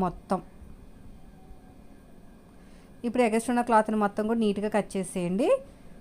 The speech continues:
తర్వాత ఇలాగా ఫోల్డ్ చేసేసుకోండి. రఫ్ ఇచ్చేసేయండి. అయిపోయిందండి. చూసారా ఎంత బాగా వచ్చేసిందో? ఫ్రంట్ వచ్చేసి స్టార్ ఇది,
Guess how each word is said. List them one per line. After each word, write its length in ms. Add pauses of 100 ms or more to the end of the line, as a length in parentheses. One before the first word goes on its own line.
(120)
తర్వాత 360
ఇలాగా 280 (160)
ఫోల్డ్ 320
చేసేసుకోండి. 560 (4000)
రఫ్ 220
ఇచ్చేసేయండి. 540 (1300)
అయిపోయిందండి. 480 (120)
చూసారా 360
ఎంత 140 (100)
బాగా 200
వచ్చేసిందో? 420 (100)
ఫ్రంట్ 300
వచ్చేసి 380
స్టార్ 420
ఇది, 160